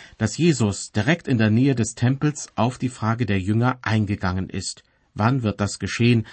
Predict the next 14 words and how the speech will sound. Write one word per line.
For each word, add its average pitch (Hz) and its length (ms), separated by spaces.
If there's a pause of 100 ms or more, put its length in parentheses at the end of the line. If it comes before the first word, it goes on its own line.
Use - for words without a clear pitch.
(120)
dass 98 200
kein 113 300
Stein 104 420
auf - 180
dem 120 200
anderen 104 460
bleibt? - 500 (580)
Und 98 220
dann, 135 300 (340)
als 147 360
sie - 160
am 107 180
Ölberg 113 520
ankamen, 107 640